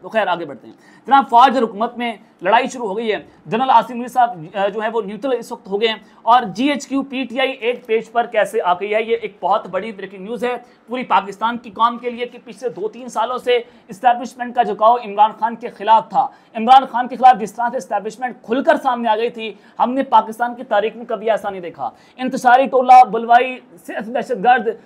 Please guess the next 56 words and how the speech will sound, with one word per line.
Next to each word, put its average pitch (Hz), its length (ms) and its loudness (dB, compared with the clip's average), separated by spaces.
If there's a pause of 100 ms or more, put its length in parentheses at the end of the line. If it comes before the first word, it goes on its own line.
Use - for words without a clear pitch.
(200)
डि-, 262 160 -8
digital 262 380 0
terrorism, 247 560 2 (340)
ये 262 100 -2
सारे 269 280 4
अल्फाज 233 500 4
इमरान 208 240 2
खान 180 200 -10
के 208 120 -14
लिए 226 60 -4
इस्तेमाल 240 360 2
हुए। 226 280 0 (240)
इमरान 254 340 4
खान 240 240 0
गिरफ्तार 233 460 0
हुआ, 240 160 6
प्रेस 240 260 -4
कॉन्फ्रेंसेस 214 500 -10
होती 226 180 -10
थी 240 220 -4 (400)
कि 240 40 6 (440)
ये 240 60 2
प्रे-, 240 260 0
अ, 208 380 6
इमरान 220 260 0
खान 240 220 -2
की 226 60 -8
गिरफ्तारी 220 420 -2
जो 233 120 -10
है 233 200 4
वो 220 120 -10
कानूनी 247 380 -8
है, 233 240 -4 (200)
यानी 233 180 -4
कि 285 320 -6
एक 226 300 -6
इदारा 214 300 2
तय 277 200 0
करेगा 277 400 6
कि 269 160 -4
इमरान 240 280 0
खान 240 300 -2
कानूनी 226 260 -6
तौर 240 140 -2
पर 220 120 -6
गिरफ्तार 226 400 0
हुआ 247 120 2
है 240 80 -2
या 226 100 2
गैर 226 200 2
कानूनी 233 240 -6
तौर 233 140 -4
पर 226 140 -10
गिरफ्तार 214 360 -4
हुआ 208 140 -2
है। 208 100 -4